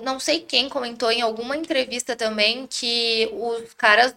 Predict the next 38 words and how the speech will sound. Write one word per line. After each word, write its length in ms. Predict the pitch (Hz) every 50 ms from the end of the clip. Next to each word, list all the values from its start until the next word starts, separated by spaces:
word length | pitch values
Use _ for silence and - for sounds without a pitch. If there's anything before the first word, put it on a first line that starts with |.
| - - _
da, 360 | - 220 214 208 202 196 190
dos 140 | 196 208 -
servidores 440 | - 240 220 214 208 208 208 220 214
Norte 240 | 220 208 208 - 233
América 400 | 208 202 196 208 240 - 240 220
são 320 | - - 220 214 226 220
full 380 | - - - - - 254 262 269
racistas, 720 | 277 311 294 285 - - 240 233 233 - - 220 208 196
assim, 340 | 202 196 - 214 208 214 214
full 540 | 214 - 220 220 240 277 302 302 285 - - - - - - _ _ _ _ _ _ _
podres 680 | - 320 302 254 214 190 202 196 202 208 - - - -
mesmo. 400 | 220 220 208 190 185 190 190 196 -
E 120 | - 226
a 60 | 220 226
cip 200 | 226 269 247 262 240
não 160 | 240 254 262
toma 200 | 277 254 240 247
nenhuma 280 | 247 240 233 247 262 277
atitude. 600 | 269 - 302 - 277 254 254 254 285 359 359 370 - _ _ _ _ _ _ _ _
E, 80 | - 427
tipo, 540 | 427 480 453 453 427 294 262 226 202 214 - - _ _ _ _ _
cara, 220 | - - 359 277 254
tem 160 | 262 277 277
pessoa 300 | 285 311 302 311 302 302
de 120 | 294 269
todo 240 | - 302 294 294 311
jeito. 560 | 285 - 226 208 220 214 - - 202 202 202 - _ _ _ _ _ _ _ _ _ _ _ _ _ _
Sabe? 400 | - - - - 359 294 233 240
Você 120 | - 311
vai 160 | 277 330 330
saber 260 | 330 311 262 - 262 254
o 40 |
que 100 | 254 -
passa 400 | - _ - 262 233 226 - 240
na 80 | 214 202
cabeça 340 | 214 214 214 214 214 214 196
dessas 240 | 202 202 196 208 -
pessoas? 560 | - 202 - - 214 202 202 202 - -